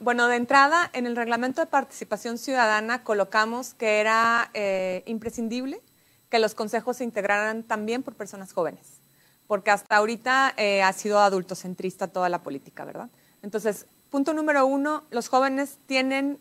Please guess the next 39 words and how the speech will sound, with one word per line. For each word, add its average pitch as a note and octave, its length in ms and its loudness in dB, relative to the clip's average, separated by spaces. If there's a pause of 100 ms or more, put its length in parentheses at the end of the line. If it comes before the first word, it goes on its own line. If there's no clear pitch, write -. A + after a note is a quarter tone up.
van A3+ 200 2
a - 20 -6
tener A#3 300 -4
garantizado A3+ 840 0
al G#3+ 140 -2
menos A3+ 260 -8
un D4+ 160 -8
espacio D4+ 500 -4 (800)
en A3 180 0
los G3+ 120 -4
consejos, G3 720 -6
eh, F#3 320 -2
consultivos F#3+ 560 -4
de G3 80 0
gobierno F3 340 -2
del E3+ 100 -6
Estado. E3 380 -10 (540)
Dos, A#3+ 460 0 (120)
hemos C4 480 -2
aprendido A#3+ 400 2
a B3+ 40 0
trabajar A3+ 680 0
con A3 160 -8
los G3 200 -10
institutos G#3+ 400 -12
municipales G3+ 540 -4
de G3 80 -6
la F#3+ 80 -10
juventud. G#3 420 -10 (840)
Eh, F#3 640 -2 (240)
cuando G#3 600 2
comenzamos A#3 580 -2
un B3 420 -4
proyecto A#3 460 -4
de A3 80 -4
presupuesto G3+ 500 -10
participativo G#3 720 -8
en A3+ 80 -6
escuelas, B3+ 680 -4